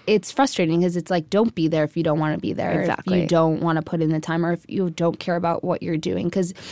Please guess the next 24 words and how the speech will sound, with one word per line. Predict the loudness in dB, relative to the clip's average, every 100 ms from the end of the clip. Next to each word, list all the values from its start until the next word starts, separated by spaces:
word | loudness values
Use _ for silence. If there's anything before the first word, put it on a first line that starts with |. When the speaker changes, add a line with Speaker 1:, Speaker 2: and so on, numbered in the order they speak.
| -6
Speaker 2:
Yeah. | 0 2 4
Speaker 1:
it |
brings | 4 4 6
everyone | 4 4 4 4
else | 2 0 -2
down. | 0 0 -2 -4 -2
We | 0
just | 4 2 2
talked | 0 0 0
about, | 2 2 2 0
um, | -2 -2 -4
graduation | 0 0 2 0 -2 -4
timing | -6 -6 -4 -2 -2
and | -2 0
kind | 4 4
Speaker 2:
Mm-hmm. | 4
Speaker 1:
of | 4
our | 4 6
main | 8 8 6 6 4
pieces | 2 -2 0 0
of | 2
advice | 2 0 -2
for | -6
students. | -2 2 4 4